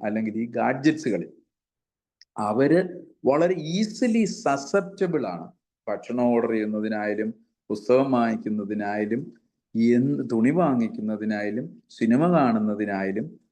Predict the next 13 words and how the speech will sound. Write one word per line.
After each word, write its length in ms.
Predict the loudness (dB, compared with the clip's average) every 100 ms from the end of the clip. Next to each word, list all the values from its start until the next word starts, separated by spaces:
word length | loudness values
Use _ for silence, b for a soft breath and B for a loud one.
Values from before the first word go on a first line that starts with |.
| _ -2
they 220 | 2 2
are 120 | 0
very 360 | 0 0 2 -2 -6 -8 -4 2
easily 540 | 2 0 -4 -2 0 0 -2 -6
accessible 800 | -8 -10 -8 -4 -2 0 0
to 240 | 0 -2 -8
these 320 | -4 -4 -4 -2
gadgets 440 | 0 0 -4 -10 -14 -20 _ _ _ _ 0
എന്ന് 200 | 4 4
പറഞ്ഞാൽ 720 | 2 0 -4 -6 -2 0 -2 -6 -20 _ _ _ _
ക്ഷമ 400 | 2 4 6 4 4
എന്ന് 320 | 4 2 -2 -2
പറയുന്നത് 840 | -2 -2 -4 -4 -6 -4 -4 -4